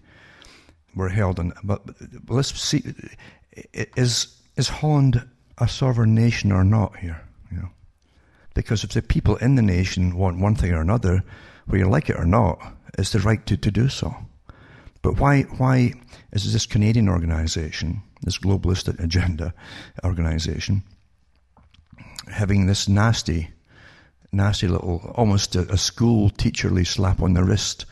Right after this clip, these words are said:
'cause they're not, they're not happy with what's happening here? Um, maybe there's reasons for the party getting,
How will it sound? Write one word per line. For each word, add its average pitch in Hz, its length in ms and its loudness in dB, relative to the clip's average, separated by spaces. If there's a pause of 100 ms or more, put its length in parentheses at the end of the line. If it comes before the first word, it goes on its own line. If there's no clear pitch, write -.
(460)
'cause 92 120 -4
they're 92 80 0
not, 92 240 -2
they're 95 80 -2
not 95 160 -2
happy 95 360 0
with 80 220 0
what's - 200 -4
happening 90 400 0
here? 85 180 0 (640)
Um, 87 420 -2
maybe 113 200 0
there's 92 240 2
reasons 104 640 2 (420)
for 95 220 -2
the 92 100 0
party 92 400 -2
getting, 92 320 -2